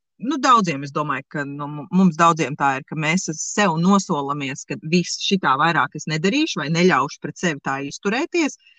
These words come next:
Es nosolos sev, ka <laughs> vairāk tā nebūs un es darīšu lietas citādāk. Bet praktiski mums to nesanāk izdarīt, un mēs pieviļam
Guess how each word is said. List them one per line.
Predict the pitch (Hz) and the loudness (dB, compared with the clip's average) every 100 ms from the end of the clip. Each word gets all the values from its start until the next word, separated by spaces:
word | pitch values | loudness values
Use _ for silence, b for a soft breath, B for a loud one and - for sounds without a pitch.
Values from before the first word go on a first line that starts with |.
| b | b
Es | - 180 - - - | -2 0 -2 -12 2
nosolos | 190 220 240 - 175 156 156 170 - | 6 8 6 2 0 0 -2 -4 -2
sev, | 196 151 | -2 -2
ka | - 156 - | -6 -8 0
<laughs> | 208 220 185 202 | 0 0 0 0
vairāk | 196 196 160 180 | 0 0 -4 0
tā | 180 | 0
nebūs | 175 208 170 170 | 2 0 -2 -4
un | 175 | -4
es | 175 | -2
darīšu | 196 220 - 170 | -2 -2 -2 0
lietas | 185 165 - | 0 0 -4
citādāk. | 175 - 208 339 359 330 _ B B B B - | -6 0 0 2 0 -2 _ B B B B -6
Bet | 160 | -4
praktiski | - 175 - 311 - | 0 0 2 -2 2
mums | 196 214 | 2 2
to | 180 | -2
nesanāk | 165 185 - 214 190 190 | -2 -4 -4 -2 0 0
izdarīt, | 202 196 156 123 - | 0 0 -2 -6 -8
un | 165 165 | -4 0
mēs | 175 262 - | 0 0 -4
pieviļam | - 170 185 226 240 226 | -2 0 2 0 -2 -2